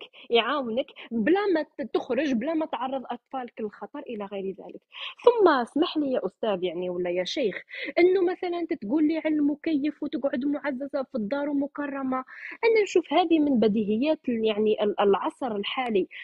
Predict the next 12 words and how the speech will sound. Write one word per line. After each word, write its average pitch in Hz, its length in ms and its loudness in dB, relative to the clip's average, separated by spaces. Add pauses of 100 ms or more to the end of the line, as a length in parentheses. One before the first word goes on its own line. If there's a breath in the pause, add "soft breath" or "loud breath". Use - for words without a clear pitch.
(120 loud breath)
إنه 415 180 8
يكون 359 340 2
عندي، 285 500 -2 (220 loud breath)
عندي 269 280 0
مكيف 294 580 -2
في 240 60 -6
الدار، 294 420 -6 (260 soft breath)
هذا 415 240 2 (120)
ليس، - 200 -2 (180)
يعني، 311 280 -2
ب-، 277 460 -4
بتكريم. 247 720 0